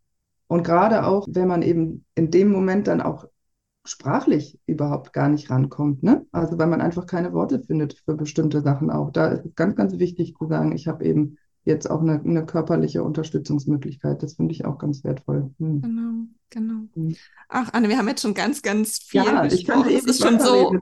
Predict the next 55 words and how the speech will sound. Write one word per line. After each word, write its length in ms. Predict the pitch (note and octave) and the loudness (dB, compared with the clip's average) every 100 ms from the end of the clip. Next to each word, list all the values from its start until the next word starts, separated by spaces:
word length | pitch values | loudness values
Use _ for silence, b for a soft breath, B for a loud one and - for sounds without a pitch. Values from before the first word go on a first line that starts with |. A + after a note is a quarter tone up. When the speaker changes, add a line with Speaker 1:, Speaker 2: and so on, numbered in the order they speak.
| - | 0
Speaker 1:
Das 100 | G3+ | 0
war 60 | G3+ - | -2 -8
Speaker 2:
so 280 | - B3 D4+ | 0 4 6
Speaker 1:
schön, 100 | C4 | 6
ja. 60 | F#3 | 6
Speaker 2:
reich. 420 | F#3+ B3 F4 - E4+ | 4 4 0 -4 -4
<laughs> 60 | |
Genau, 340 | - B3 A#3 - | -2 0 2 4
Speaker 1:
Ja. 80 | E4 | 6
Speaker 2:
ich 60 | |
würde 120 | E4 E4 | 6 2
jetzt 160 | - | -2
trotzdem 380 | - - - D#4+ | 0 0 0 -2
versuchen, 380 | D#4 C#4+ B3 C4 | 0 2 2 2
mal 80 | A3 | 2
den 180 | B3+ G#3 | 2 2
Speaker 1:
Ja. 140 | A3 | 4
Speaker 2:
Bogen 300 | B3 F4+ E4 B B B | 4 0 -2 B B B
zu 140 | - A#3 | -4 2
Speaker 1:
Ja, 140 | B3 F#3+ | 4 4
Speaker 2:
kriegen. 140 | - | 4
Speaker 1:
ja. 240 | E3+ A#3+ A#3 B B _ | 4 2 -2 B B _
Speaker 2:
Gibt's 260 | - C4 - | -2 0 2
Speaker 1:
Mhm. 20 | |
Speaker 2:
denn 100 | D4 | 2
noch 140 | A#3 A#3+ | 2 0
was, 180 | A#3+ | -2
was 200 | A#3+ C4+ | -2 -4
dir 100 | - | -2
jetzt 240 | A3+ A3 - | -4 -4 -6
zum 120 | B3+ | -6
Abschluss 520 | - E4+ - C#4 C#4+ | -6 -8 -4 -4 -4
zum 160 | - A#3 | -4 -2
Thema 260 | C4 C4 | -2 -2
der 140 | A3+ A3+ | -2 -4
Verknüpfung 640 | A#3+ - B3 B3 - B3+ | -8 -6 -6 -4 -4 -6
von 220 | - A#3 A3+ | -2 0 0
gesprächsorientierten 1120 | - - B3+ B3+ D4 - B3 A#3 A#3+ B3+ A3+ | -4 -4 -2 -2 -2 -4 -2 -2 -2 -2 0
und 140 | A3 | -2
körperorientierten 840 | A3+ A#3 A#3 A#3 A3+ A3+ A#3+ A3+ - | -2 -6 -4 -2 0 0 -2 -6 0
Ansätzen 600 | A3 A#3+ B3 - A#3+ - | 0 0 -2 -4 -4 -6
auf 160 | A3 | -8
dem 140 | A3+ G#3 | -4 -4
Herzen 520 | G#3+ G#3+ B3 - C#4 | -2 -4 -4 -4 -4
liegt 220 | C#4+ C#4+ | -4 -4
und 140 | - G#3 | -2 -2
was 160 | G#3+ | -2
du 80 | - | 0
mit 160 | A3+ A3+ | 0 0
den 140 | A3 | -2
Frauen, 340 | G#3+ A3 A3 A3+ | -2 -4 -2 -2
die 100 | A#3 | -4
zuhören, 540 | - A#3 A3+ A3 G#3 | -6 -4 -4 -4 -4
teilen 440 | - G#3 G#3 A3+ | -4 -4 0 2
möchtest? 540 | A3+ A3+ - C4 - | 0 -2 -6 -8 -8